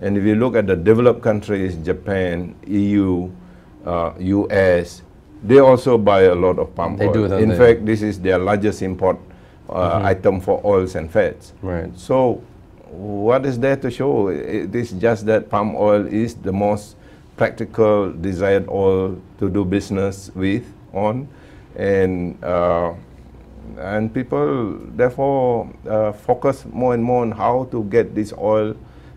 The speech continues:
Speaker 1: uh, delivered to them as efficiently as possible, uh, competitive, uh, environmentally friendly, and all that would be put in
Speaker 2: Right.
Speaker 1: as, uh, a way to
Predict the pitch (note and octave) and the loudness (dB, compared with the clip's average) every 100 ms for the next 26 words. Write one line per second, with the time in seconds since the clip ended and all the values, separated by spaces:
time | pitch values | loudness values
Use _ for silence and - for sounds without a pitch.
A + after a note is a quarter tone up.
0 | - D#2 F2+ F2 G2+ G2+ A#2 A#2 G#2 F#2 | -12 -6 -4 0 2 4 4 2 -2 0
1 | G2 G2+ - F#2 F2+ - A2 G2+ G2 G#2+ | 0 -2 -6 -8 -8 -6 -4 -4 -4 -4
2 | G2+ G2 F2 - G2 - G2+ G2+ G2+ F#2+ | -2 -4 -6 -4 -4 -4 -4 -2 -2 -4
3 | - - - - - D2 C#2+ - F2+ G#2 | -10 -20 -20 -20 -12 -10 -10 -8 -2 0
4 | F#2 F#2+ G#2 G2 G2+ G2 - - - D#2 | 0 -2 0 0 0 -4 -12 -18 -10 -10
5 | D#2+ D#2+ G2 G2 G#2 G2+ G2 F#2+ F#2 - | -8 -2 0 2 0 -2 -4 -4 -4 -4
6 | G2 F#2+ F#2+ F#2+ G2 F2+ D#2+ G#2+ G#2 G#2 | -4 -4 -4 -4 -4 -6 -4 -2 -2 -2
7 | G#2+ - G#2 F2+ A2 G#2+ - - - - | -2 -4 -6 -4 -4 -2 -6 -14 -20 -4
8 | C#3 D3+ D3+ G#2 G2 - - F#2+ F2+ E2 | 0 2 2 0 -4 -12 -16 -10 -6 0
9 | G#2+ G#2 - G2+ G2 F#2 E2+ - - - | 2 2 0 0 2 2 0 -4 -10 -6
10 | G2 G2+ A#2+ B2 A#2 A#2 A2 G#2+ F#2+ D2+ | 0 2 4 4 2 0 0 2 0 -4